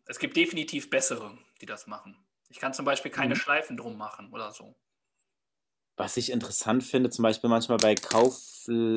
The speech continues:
Speaker 2: Kauf-, Kaufhof habe ich das auch gemacht, dass ich dann das gekauft habe und dann gibt's ja den Service, dass man das Geschenk dort einpacken lassen kann. Und die machen das dann, die Damen dort. Und da bin ich jedes Mal be-, hellauf begeistert. Mit relativ wenig Handgriffen kriegen wir das so gut hin, wo ich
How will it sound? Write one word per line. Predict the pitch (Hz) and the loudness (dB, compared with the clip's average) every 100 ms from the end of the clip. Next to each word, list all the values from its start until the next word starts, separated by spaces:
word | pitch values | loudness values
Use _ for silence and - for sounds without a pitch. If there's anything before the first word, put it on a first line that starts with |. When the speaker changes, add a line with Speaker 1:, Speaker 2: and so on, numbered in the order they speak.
| - | -2
Speaker 2:
Kauf-, | 101 123 147 - - | 2 6 6 2 0
Kaufhof | 147 160 - 135 175 - - - _ | 4 4 6 8 6 4 -16 -20 _
habe | 127 123 | 0 0
ich | |
das | 123 | 2
auch | 117 - | 2 4
gemacht, | 120 120 - | 4 4 2
dass | 117 | -2
ich | 117 | 0
dann | - 110 104 - - _ _ _ _ - | 0 0 0 -6 -20 _ _ _ _ -6
das | 110 - | -4 0
gekauft | 117 - 131 147 | 0 4 4 6
habe | 156 127 | 2 2
und | |
dann | 113 | 2
gibt's | 117 - | 2 2
ja | 117 | 2
den | 110 | 2
Service, | - 117 117 | 2 4 2
dass | 117 110 | 0 -2
man | 113 | 0
das | 104 95 | -2 -2
Geschenk | 104 113 104 | -2 0 0
dort | 98 - | 0 2
einpacken | 110 131 107 92 | 0 0 -6 -6
lassen | 87 92 | -4 -6
kann. | - 87 - _ _ _ _ _ - | -4 -6 -6 _ _ _ _ _ -10
Und | 107 104 | -8 0
die | |
machen | 104 107 131 | 0 2 2
das | 131 | 2
dann, | - 131 | 4 4
die | 131 123 - | 2 -4 0
Damen | 104 101 131 139 | 2 2 0 2
dort. | 143 156 - _ _ _ _ - | 4 4 2 _ _ _ _ -6
Und | 98 | 0
da | 98 | 4
bin | |
ich | 123 | 6
jedes | 117 | 6
Mal | 143 | 4
be-, | 131 131 | 4 4
hellauf | 123 139 - | 6 4 2
begeistert. | 123 110 101 104 92 87 - _ _ _ - | 4 4 4 0 -2 -4 -8 _ _ _ -2
Mit | 113 113 | 2 6
relativ | 127 180 131 104 | 6 6 2 2
wenig | 139 180 - | 4 4 0
Handgriffen | - 180 - 240 240 170 | -2 -2 0 0 0 -4
kriegen | - 127 | 0 2
wir | 127 | 4
das | 113 | 4
so | 113 151 | 4 4
gut | 127 120 | 4 2
hin, | 135 147 | 0 2
wo | 107 | 0
ich | 110 | 0